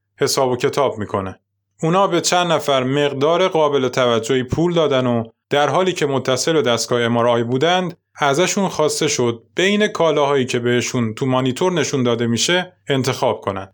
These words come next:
و بودجه خریدشون رو مصرف کنن. وقتی مغزشون کالایی رو انتخاب می‌کرد، مبلغ اون کالا به صورت خودکار از مقدار پولشون کسر می‌شد.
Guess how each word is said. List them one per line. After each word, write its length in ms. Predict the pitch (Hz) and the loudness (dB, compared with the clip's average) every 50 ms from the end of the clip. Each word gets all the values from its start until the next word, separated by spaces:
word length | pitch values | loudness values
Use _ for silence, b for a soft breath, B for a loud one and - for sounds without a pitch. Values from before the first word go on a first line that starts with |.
| _ - | _ -2
و 120 | 139 139 | 0 0
بودجه 540 | 135 127 135 147 143 120 - 170 196 208 202 | 0 0 -2 -2 -2 0 2 2 2 2 2
خریدشون 680 | - - 175 165 151 151 147 147 139 - - 139 135 127 | 2 0 0 2 2 2 2 2 0 0 -2 -2 0 0
رو 300 | 120 120 120 120 117 117 | 2 2 2 2 0 0
مصرف 540 | 113 113 120 117 117 - - 127 110 95 - | 0 0 0 0 0 0 0 0 -2 -2 -2
کنن. 240 | - - 95 98 - - _ _ _ _ _ _ _ _ | -6 -8 -10 -10 -14 -20 _ _ _ _ _ _ _ _
وقتی 260 | 143 165 170 - 202 | -2 0 0 -2 -2
مغزشون 520 | 175 160 160 156 143 143 127 - - 117 110 | 0 0 0 2 0 0 -2 0 -2 -2 -2
کالایی 400 | - - 135 135 143 165 170 160 | 0 0 0 2 2 2 2 2
رو 60 | 135 | 2
انتخاب 480 | 127 123 120 117 - 117 - 127 123 123 | 2 0 0 -2 -4 -2 -2 -2 -2 -2
می‌کرد، 500 | 131 123 - 175 180 185 180 170 170 - _ _ _ - | -2 -2 0 0 2 2 0 -2 -4 -10 _ _ _ -4
مبلغ 540 | 123 131 139 151 156 156 147 160 180 196 202 | 0 0 2 2 2 2 2 0 0 2 2
اون 220 | 208 202 196 190 | 2 2 2 0
کالا 360 | 180 - 151 151 147 143 139 135 | -2 0 0 2 2 2 0 0
به 160 | 123 127 127 | 0 0 0
صورت 500 | - - - 143 135 156 156 151 - 160 | 0 0 0 0 0 0 0 0 -2 -4
خودکار 640 | - - - 135 135 127 - - - 151 170 170 | -6 -4 -2 0 0 0 -2 -2 0 0 2 2
از 200 | 165 151 131 120 | 2 2 2 0
مقدار 500 | 123 127 123 113 113 113 131 151 165 170 | 0 0 0 0 0 0 0 2 2 0
پولشون 540 | 165 - - 160 147 143 143 - 143 135 127 | -2 -2 -2 0 0 0 0 0 -2 -2 -2
کسر 360 | 131 - 135 113 107 - - - | -2 0 0 0 0 -2 -4 -6
می‌شد. 300 | 104 95 - - 98 - | -6 -6 -4 -4 -6 -8